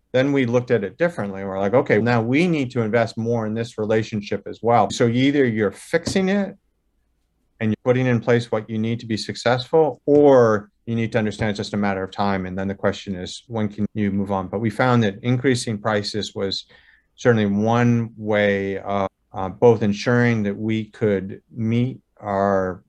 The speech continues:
margin requirements to do the investment and the, the things that we had to go do, and at the same time, flush, smoke out those customers for whom really didn't have a long-term play with.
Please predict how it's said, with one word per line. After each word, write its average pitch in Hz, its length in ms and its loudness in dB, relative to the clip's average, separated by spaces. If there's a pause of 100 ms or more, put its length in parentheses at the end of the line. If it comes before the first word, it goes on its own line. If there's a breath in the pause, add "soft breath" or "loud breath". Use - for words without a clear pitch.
margin 110 460 0
requirements 139 840 -4
to 107 160 -2
do 110 200 -2
the 110 100 -2
investment 110 520 0
and 107 100 -4
the, 95 220 -4
the 101 80 -6
things 107 220 -4
that 101 100 -8
we 107 120 -6
had 113 140 -6
to 127 60 -18
go 123 120 0
do, 139 300 0
and 107 220 0
at 104 120 -2
the 101 120 -2
same 107 320 0
time, 101 720 0
flush, - 680 -2
smoke 127 360 2
out 107 400 2 (160)
those 107 220 -2
customers 101 480 -2
for 101 200 -6
whom 101 480 0
really 110 340 4
didn't 101 180 0
have 98 140 -4
a 98 40 -4
long-term 92 640 -6
play 95 240 -2
with. 87 280 -12